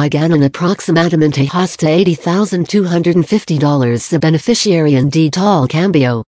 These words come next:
mientras que los que están en los tramos más altos perderían parte del valor de los beneficios fiscales en comparación con la ley actual,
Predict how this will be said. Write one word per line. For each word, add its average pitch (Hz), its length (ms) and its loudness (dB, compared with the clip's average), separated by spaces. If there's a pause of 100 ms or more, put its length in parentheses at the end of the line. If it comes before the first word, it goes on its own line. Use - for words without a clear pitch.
(140)
mientras 170 520 0
que 208 200 -2
los 196 440 0
que - 160 0
están 131 400 -2
en 175 220 2
los 160 260 0
tramos 156 540 0
más 202 300 2
altos 170 420 0
perderían 131 640 2
parte 208 320 -2
del 156 140 2
valor 151 360 0
de 131 160 0
los 147 320 0
beneficios 160 720 0
fiscales 135 680 0
en 190 120 2
comparación 160 840 0
con 185 320 0
la 233 160 4
ley 269 220 2
actual, 131 540 -2